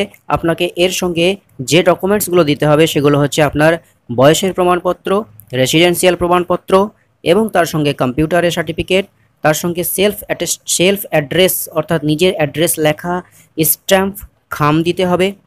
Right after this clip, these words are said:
তার সঙ্গে মার্কশিটের photocopy দিতে হবে এবং admit card, মাধ্যমিকের admit কার্ডের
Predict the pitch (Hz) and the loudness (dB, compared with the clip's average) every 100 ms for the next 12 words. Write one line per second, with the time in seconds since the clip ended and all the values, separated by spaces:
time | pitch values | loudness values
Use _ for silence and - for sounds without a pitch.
0 | - - 147 156 160 156 135 135 - 165 | -8 -2 -2 -2 -4 -2 -2 -4 -6 -2
1 | 175 151 147 165 170 170 170 175 170 180 | -2 -2 -4 -4 -4 -4 -2 -2 0 0
2 | 180 _ _ - 139 139 139 156 156 147 | -2 _ _ -4 2 2 2 0 0 -2
3 | 135 131 139 165 160 170 165 139 135 139 | 0 -2 -2 -2 0 0 0 -4 -2 -2
4 | 156 - 135 135 | -4 -2 -2 -2